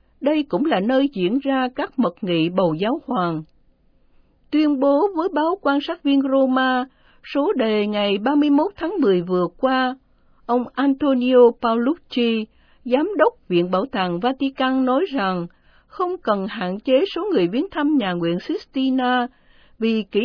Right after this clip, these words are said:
thuật tân tiến có thể bảo trì các bức bích họa nổi danh của Michelangelo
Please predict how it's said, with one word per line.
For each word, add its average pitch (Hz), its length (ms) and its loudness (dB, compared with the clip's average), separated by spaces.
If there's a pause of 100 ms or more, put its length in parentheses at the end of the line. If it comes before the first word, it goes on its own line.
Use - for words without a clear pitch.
thuật 214 240 -2
tân 294 220 0 (100)
tiến 294 240 0 (300)
có - 180 -6
thể 254 80 2 (140)
bảo 185 180 -4 (120)
trì 180 280 0
các 294 180 -4
bức 277 200 -6 (100)
bích - 180 -10
họa 175 280 -2
nổi 180 320 0
danh 240 280 0
của 160 220 -2
Michelangelo 220 1300 0